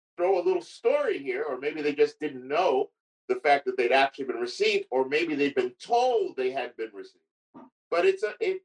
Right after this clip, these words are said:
Ron Johnson's head is in, you know, is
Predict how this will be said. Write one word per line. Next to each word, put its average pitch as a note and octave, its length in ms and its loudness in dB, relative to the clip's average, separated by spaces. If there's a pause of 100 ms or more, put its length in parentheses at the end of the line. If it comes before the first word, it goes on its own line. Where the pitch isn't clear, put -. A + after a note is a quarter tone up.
(140)
Ron A#3 340 2
Johnson's A3 600 0
head G3 280 0
is F3 180 0
in, G3 220 2 (120)
you F3 160 0
know, C#3 180 0
is D3+ 200 -2